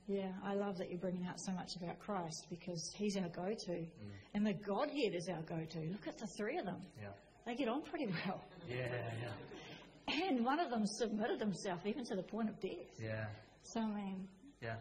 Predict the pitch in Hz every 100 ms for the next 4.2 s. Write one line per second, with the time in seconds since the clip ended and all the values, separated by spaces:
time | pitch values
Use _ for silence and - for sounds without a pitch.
0 | - 226 320 - 240 208 202 185 185 294
1 | 196 151 156 - 123 117 117 - 117 -
2 | - - - - - - 175 185 180 -
3 | 180 180 190 208 175 156 151 - 135 131
4 | 120